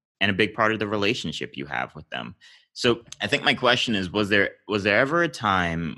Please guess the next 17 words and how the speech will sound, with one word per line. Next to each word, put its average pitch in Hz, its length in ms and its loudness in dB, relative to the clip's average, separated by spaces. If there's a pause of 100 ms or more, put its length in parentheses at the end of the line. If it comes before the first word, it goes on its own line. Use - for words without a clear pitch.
(120)
where 87 160 0
you 87 220 0
second - 640 -4
guessed 80 440 -2
how 107 380 0
transparent 78 720 -6
you 76 220 -8
are 71 420 -4 (340)
with 87 160 -2
your 78 120 -2
life 85 360 0
and 85 80 -6
your 78 120 -4
experiences? 76 1120 -6 (100)
And, 76 560 -6 (340)
you 92 100 -2
know, 80 160 -4